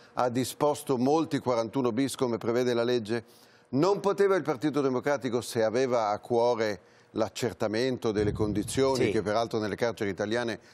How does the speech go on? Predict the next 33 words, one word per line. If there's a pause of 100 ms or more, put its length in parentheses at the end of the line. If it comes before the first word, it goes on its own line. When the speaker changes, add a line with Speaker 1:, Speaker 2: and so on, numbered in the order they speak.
(140)
Speaker 1:
sono
garantite
a
tutti
i
detenuti,
non
solo
a
Cospito, (280)
se
il
Partito
Democratico
aveva
a
cuore
la
verifica, (220)
come
ai
parlamentari
spetta, (280)
di,
di
che
le
cose
si
svolgano
nel
modo
corretto,